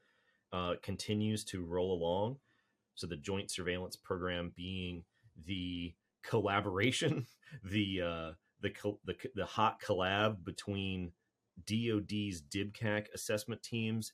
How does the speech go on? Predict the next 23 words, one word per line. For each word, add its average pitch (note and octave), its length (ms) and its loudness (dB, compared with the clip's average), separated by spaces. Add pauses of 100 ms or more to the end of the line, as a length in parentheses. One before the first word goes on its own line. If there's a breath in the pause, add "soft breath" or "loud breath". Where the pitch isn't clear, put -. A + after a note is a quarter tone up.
(140)
and F#2+ 500 -4 (280)
the F2+ 140 -6
C - 280 0
M G2+ 100 2
M F#2+ 120 -2
C F#2+ 300 -4
C - 360 -2
three F#2+ 420 -6
P F2 420 -4
A D#2 100 -2
O F#2+ 240 0
assessment G#2 480 -2
teams. A2 440 -2 (420)
Effectively, F2 800 -2 (640)
before A2+ 580 2
the G2 100 0
rule G#2 460 0
comes F2 380 -4 (100)
out, F2+ 340 -4 (500)
D G#2 220 2
O F#2+ 60 0
D G2 300 -4
is F2 140 -6